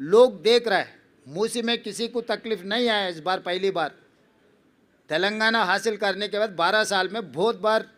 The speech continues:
बहुत बड़ा-बड़ा बारिश आए थे, क्लाउड बस्ट हुए थे, मगर इस बार हम जो तरीका से जो काम किए,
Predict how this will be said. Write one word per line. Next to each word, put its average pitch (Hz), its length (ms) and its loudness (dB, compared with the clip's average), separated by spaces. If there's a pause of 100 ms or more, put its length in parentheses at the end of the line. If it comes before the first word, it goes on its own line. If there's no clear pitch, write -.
(760)
बहुत 185 180 0
बड़ा-बड़ा 214 480 4
बारिश 196 380 0
आए 175 220 2
थे, 165 140 -12 (600)
क्लाउड 196 240 0
बस्ट 208 260 0
हुए 190 180 0
थे, 135 180 -10 (560)
मगर 226 200 2
इस 180 320 0
बार 240 280 10
हम 240 200 4
जो 220 180 0 (840)
तरीका 208 380 2
से 240 180 0
जो 202 140 -2
काम 196 300 -2
किए, 196 380 -4